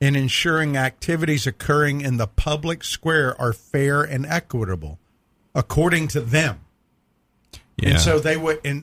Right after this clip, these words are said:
Speaker 1: and so you gotta remember the Equality Act gives anyone who claims to be a homosexual, a lesbian,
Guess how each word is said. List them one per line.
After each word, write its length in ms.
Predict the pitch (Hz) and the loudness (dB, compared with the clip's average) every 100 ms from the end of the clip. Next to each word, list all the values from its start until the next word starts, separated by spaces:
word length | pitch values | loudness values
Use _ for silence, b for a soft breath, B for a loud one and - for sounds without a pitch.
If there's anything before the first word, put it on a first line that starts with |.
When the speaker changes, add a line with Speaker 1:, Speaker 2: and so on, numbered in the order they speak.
| - | -6
Speaker 1:
and 160 | 139 | -6
so 220 | - 190 160 | -2 -2 -2
you 180 | 151 | -2
gotta 240 | 147 220 196 | -2 -2 -2
remember 400 | 175 254 269 156 | -2 -2 -2 -2
the 160 | 131 | -2
Equality 760 | 117 - - 247 277 240 147 127 | -4 -6 -6 -2 -2 -2 -2 -2
Act 480 | 123 113 107 123 - _ _ _ _ _ 131 | -2 -2 -2 -6 -14 _ _ _ _ _ -2
gives 540 | 110 180 220 220 - - _ _ - | 2 4 2 -2 -6 -10 _ _ -4
anyone 960 | 165 208 233 226 196 185 175 175 175 180 _ _ _ _ - | 0 0 0 0 0 0 0 -2 -4 -10 _ _ _ _ 0
who 400 | 156 156 131 123 - - | 2 2 0 -4 -8 -8
claims 580 | 156 165 180 185 - | -2 0 0 -2 -4
to 140 | - 147 | -2 0
be 400 | 135 139 135 - | 2 2 0 -2
a 260 | 131 123 113 | -2 0 0
homosexual, 1000 | 113 123 110 - 156 - 175 165 160 123 | 2 0 0 0 0 0 -2 0 0 -2
a 80 | 117 | -2
lesbian, 680 | 123 135 - 127 143 151 | 0 0 -2 -2 0 0